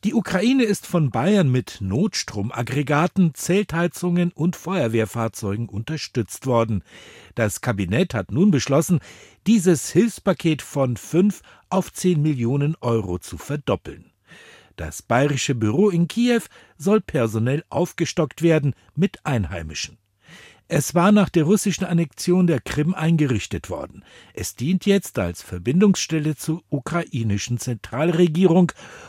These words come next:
und soll künftig auch Kontakte auf regionaler und kommunaler Ebene verstärken. Laut Herrmann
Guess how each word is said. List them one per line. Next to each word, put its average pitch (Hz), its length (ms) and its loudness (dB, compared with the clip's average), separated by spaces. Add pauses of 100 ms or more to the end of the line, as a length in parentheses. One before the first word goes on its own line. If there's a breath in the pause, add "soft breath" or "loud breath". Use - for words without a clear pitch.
und 190 160 4
soll 190 160 8
künftig 214 540 0
auch - 220 -6
Kontakte 180 580 0
auf 165 240 -2
regionaler 139 600 2
und 160 120 -2
kommunaler 98 600 0
Ebene 87 360 -6
verstärken. 87 720 -6 (480 loud breath)
Laut - 240 -14
Herrmann 165 380 6